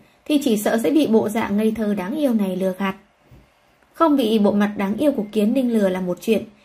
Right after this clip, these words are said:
nhưng đối với câu chuyện nàng kể, hắn cũng bán tín bán nghi, thầm nghĩ: "Chẳng lẽ thực sự nàng đã chứng kiến hai kẻ kia? Nếu không, sao có thể kể lại giống như vậy?"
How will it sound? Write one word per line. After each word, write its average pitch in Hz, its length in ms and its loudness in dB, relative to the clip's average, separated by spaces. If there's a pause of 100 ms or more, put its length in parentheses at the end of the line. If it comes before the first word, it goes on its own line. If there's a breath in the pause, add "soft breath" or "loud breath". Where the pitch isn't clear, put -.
(180 soft breath)
nhưng 233 260 4
đối 214 120 4
với 277 140 0
câu 285 260 2
chuyện 202 220 0
nàng 196 220 0
kể, 202 320 0
hắn 185 220 -8
cũng 208 180 -8
bán 196 200 -4
tín 233 240 0
bán 226 180 -2
nghi, 285 260 2 (100)
thầm 233 220 -4
nghĩ: 277 300 -2 (500 loud breath)
"Chẳng 196 260 -4
lẽ 240 360 -2 (300 loud breath)
thực 269 160 6
sự 220 320 4
nàng 208 200 2
đã 196 80 -2
chứng 226 280 0
kiến 220 260 0
hai 247 180 -4
kẻ 185 140 -2
kia? 254 280 -2 (500 soft breath)
Nếu 226 200 4
không, 254 360 2
sao 277 140 0
có 330 120 -2
thể 220 360 -2
kể 180 180 2
lại 185 420 -2 (220)
giống 196 300 -4
như 277 120 2
vậy?" 175 280 -4